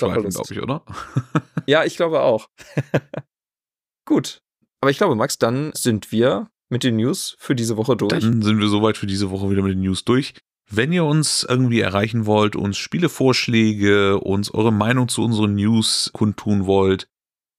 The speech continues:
Speaker 1: dann könnt ihr das einmal natürlich über den von Jascha in den Shownotes verlinkten Linktree tun. Oder aber ihr schreibt uns eine E-Mail an boardgamebravery at outlook punkt de oder ihr schreibt uns bei Instagram unter dem Handle boardgamebravery punkt podcast an.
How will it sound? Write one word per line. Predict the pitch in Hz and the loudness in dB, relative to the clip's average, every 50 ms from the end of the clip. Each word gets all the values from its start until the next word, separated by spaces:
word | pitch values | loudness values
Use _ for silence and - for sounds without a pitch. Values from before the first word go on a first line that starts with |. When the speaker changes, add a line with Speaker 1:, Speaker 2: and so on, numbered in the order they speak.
| _ _ - | _ _ -4
Speaker 1:
dann | - 101 98 101 101 98 - - 95 | -4 -2 0 0 0 0 -2 -2 -2
könnt | - 120 127 | 0 2 2
ihr | 123 110 | 2 0
das | 104 101 | 0 -2
einmal | - 113 117 127 123 | -2 0 0 0 0
natürlich | 117 - - 123 117 113 113 113 110 - - - | 0 0 0 2 2 2 2 2 0 -6 -8 -6
über | 104 101 101 101 98 | -4 0 2 2 2
den | 95 101 98 95 98 101 101 95 | 2 2 0 2 0 0 -2 -2
von | - 104 92 | -2 -4 -2
Jascha | 92 98 107 - 120 | 0 0 0 2 0
in | 107 98 | 0 -2
den | 95 95 | -2 -2
Shownotes | - 107 107 110 107 104 - | 0 0 0 0 0 -2 -2
verlinkten | - 95 95 98 101 - 90 | -2 -2 -2 -2 -2 -4 -4
Linktree | 92 98 123 156 - - - 160 160 | -2 0 0 0 -2 -2 -4 -4 -4
tun. | - - 190 185 196 214 - _ _ _ _ _ _ _ _ _ _ _ - | -4 -2 -2 -2 -2 -4 -6 _ _ _ _ _ _ _ _ _ _ _ 2
Oder | 107 117 139 151 165 156 135 120 110 | 4 6 6 6 6 6 4 4 2
aber | 104 98 95 95 101 117 143 143 | 2 0 0 2 2 2 2 0
ihr | 107 101 | 0 -2
schreibt | - - 107 101 - | -2 -2 -4 -4 -2
uns | 101 92 - | -4 -2 -2
eine | - 92 98 - - - | -2 -2 -2 -2 -2 0
E-Mail | 131 139 147 156 143 107 95 92 92 92 95 107 139 156 - | 2 4 4 4 4 4 4 2 2 2 2 2 2 0 0
an | - 98 95 92 95 98 - - | -2 -2 -2 -2 -2 -4 -4 -4
boardgamebravery | 95 92 95 104 120 135 131 - - 120 120 120 123 123 120 107 90 92 92 98 98 95 95 95 95 92 - - | -4 0 2 2 0 0 -2 -4 -2 0 2 2 2 2 0 0 0 2 2 2 2 0 0 0 0 0 -2 -4
at | 90 - - | -6 -4 -2
outlook | - 107 - 107 101 - _ - | -2 -2 0 0 -2 -2 _ -4
punkt | - 101 98 98 101 107 - | -4 -2 -2 -2 -4 -2 -2
de | - - - 95 104 113 139 165 - - _ _ _ _ _ _ _ - | 0 2 2 2 2 2 0 -2 -6 -10 _ _ _ _ _ _ _ 0
oder | 180 185 208 214 | 2 4 4 4
ihr | 208 170 | 2 0
schreibt | - - 120 117 123 - - | 0 0 -2 -2 -2 -2 -2
uns | 117 - - | -4 -2 0
bei | - - | -2 -2
Instagram | 95 101 92 - - 101 92 95 98 95 95 98 98 98 - | -2 -2 -4 -2 -2 -2 0 2 2 2 2 2 0 0 -2
unter | 95 95 98 90 | -4 -4 -4 -2
dem | 90 87 95 | -2 0 0
Handle | 101 95 95 95 95 95 95 95 - - | 0 0 2 4 4 4 4 4 2 0
boardgamebravery | - - - 156 - 156 135 107 98 101 101 92 95 98 98 95 | 0 0 0 0 0 -2 -2 0 2 2 2 2 2 2 0 0
punkt | - - 151 170 170 - - - | 0 -2 -2 -2 -2 -4 -8 -6
podcast | - 104 - - - - 104 104 98 98 - - - | -4 -4 -4 -4 -6 -2 -2 0 0 -2 -2 -4 -4
an. | - 98 101 104 101 98 | -2 -2 -2 -2 -4 -4